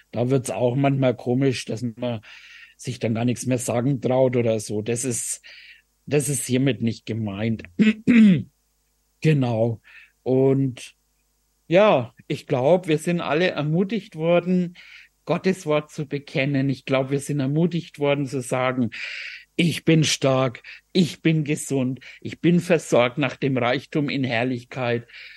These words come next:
Meine Kinder und was alles wir einfach wissen und was Gott über uns sagt. Wir, wir sind, was Gott sagt und wir haben, was Gott sagt.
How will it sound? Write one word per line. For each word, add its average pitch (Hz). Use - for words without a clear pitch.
Meine 160
Kinder 135
und 135
was 151
alles 147
wir 139
einfach 131
wissen 143
und 123
was 123
Gott 131
über 127
uns 120
sagt. 123
Wir, 117
wir 127
sind, 202
was 165
Gott 147
sagt -
und 131
wir 127
haben, 113
was 117
Gott 120
sagt. -